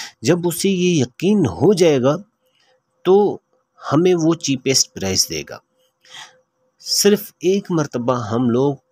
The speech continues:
किसी को कन्विंस करना सीख लें, हम वेबसाइट के एडमिन को हमने अगर कन्विंस कर लिया तो फिर क्लाइंट से बात करना और क्लाइंट को एग्री करना और उसके साथ हमने जो है उसको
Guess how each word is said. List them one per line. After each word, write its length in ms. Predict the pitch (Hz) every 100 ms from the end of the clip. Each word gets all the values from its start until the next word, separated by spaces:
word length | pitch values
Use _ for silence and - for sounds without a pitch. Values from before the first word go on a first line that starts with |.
| -
किसी 220 | 131 143
को 120 | 139
कन्विंस 480 | - 92 90 110 135
करना 300 | - 92 87
सीख 360 | 82 98 87 -
लें, 140 | 87
हम 200 | 101 120
वेबसाइट 460 | 113 135 - 151 151
के 120 | -
एडमिन 360 | - 123 143 160
को 160 | -
हमने 300 | 110 92 120
अगर 200 | 104 98
कन्विंस 460 | 101 87 95 110 -
कर 200 | 101 127
लिया 280 | 107 101 127
तो 140 | -
फिर 260 | - 185 180 -
क्लाइंट 420 | 135 98 175 185
से 200 | - 180
बात 320 | 165 104 123
करना 280 | - 127 147
और 300 | 147 131 139 -
क्लाइंट 380 | 104 95 143 156
को 300 | - 143 143 123 _ _ _ _ _ _ _ _
एग्री 280 | 120 127 143
करना 320 | 147 113 131 151
और 240 | 160 156
उसके 300 | 151 156 -
साथ 420 | 175 - 143 160 123
हमने 420 | 95 127 151 151
जो 160 | 151 120
है 180 | 127 143
उसको 400 | 110 - - 147